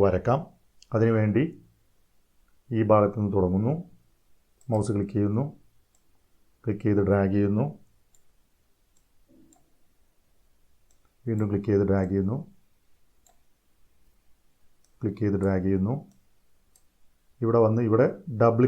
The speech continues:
ക്ലിക്ക് ചെയ്ത് അവസാനിപ്പിക്കുന്നു. ഇനി നമുക്കിതിൽ വ്യത്യസ്ത നിറങ്ങൾ നൽകുകയാണ് വേണ്ടത്. അതിനുവേണ്ടി ഈ ബക്കറ്റ് ഫിൽ ടൂൾ ഉപയോഗിക്കാം. ഏറ്റവും താഴെയായി ഒരു ഡാർക്ക്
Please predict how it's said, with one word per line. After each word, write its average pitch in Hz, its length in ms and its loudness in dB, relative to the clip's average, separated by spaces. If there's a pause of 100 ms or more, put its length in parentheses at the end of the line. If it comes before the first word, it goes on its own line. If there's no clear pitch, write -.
ക്ലിക്ക് 139 300 0
ചെയ്ത് 104 180 2 (120)
അവസാനിപ്പിക്കുന്നു. 95 600 -2 (1300)
ഇനി 170 160 4
നമുക്കിതിൽ 147 380 2 (1800)
വ്യത്യസ്ത 135 380 4 (100)
നിറങ്ങൾ 131 340 6 (100)
നൽകുകയാണ് 110 420 4
വേണ്ടത്. 101 280 2 (540)
അതിനുവേണ്ടി 127 480 4 (1040)
ഈ 117 160 -2
ബക്കറ്റ് 117 380 2
ഫിൽ 120 180 2
ടൂൾ 110 180 2
ഉപയോഗിക്കാം. 110 400 0 (340)
ഏറ്റവും 131 280 6
താഴെയായി 131 520 10
ഒരു 123 140 4
ഡാർക്ക് 120 480 10